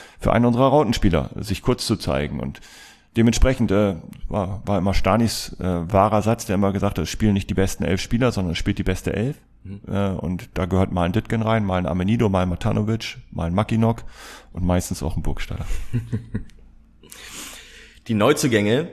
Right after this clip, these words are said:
Speaker 2: sind die eine Sache, warum es in der neuen Saison gut läuft. Ähm, wir,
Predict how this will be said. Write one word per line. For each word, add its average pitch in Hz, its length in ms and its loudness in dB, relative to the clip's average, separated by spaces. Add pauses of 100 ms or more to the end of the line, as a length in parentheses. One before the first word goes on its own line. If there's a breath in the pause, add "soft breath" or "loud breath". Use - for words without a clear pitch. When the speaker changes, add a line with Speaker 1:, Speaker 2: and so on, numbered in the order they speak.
(240)
Speaker 2:
sind 101 300 -6
die 104 160 -2
eine 117 260 2
Sache, 98 280 0
warum 87 220 -4
es 90 100 -6
in 90 80 -4
der 87 80 -4
neuen 85 240 -4
Saison 82 520 -8
gut 90 200 -8
läuft. 98 500 -2
Ähm, 87 600 -4
wir, 87 120 -6